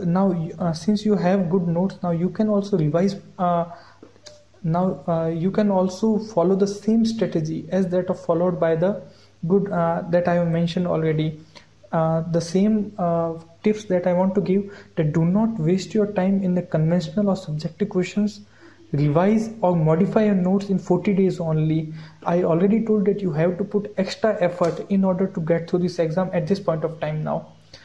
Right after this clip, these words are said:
Finish any chapter in two, three days at most. Write down all the formulas on a separate sheet. Mug all the formulas.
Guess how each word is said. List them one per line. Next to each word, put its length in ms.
Finish 300
any 240
chapter 320
in 180
two, 140
three 160
days 240
at 160
most. 400
Write 260
down 220
all 100
the 120
formulas 440
on 140
a 40
separate 480
sheet. 340
Mug 260
all 120
the 120
formulas. 560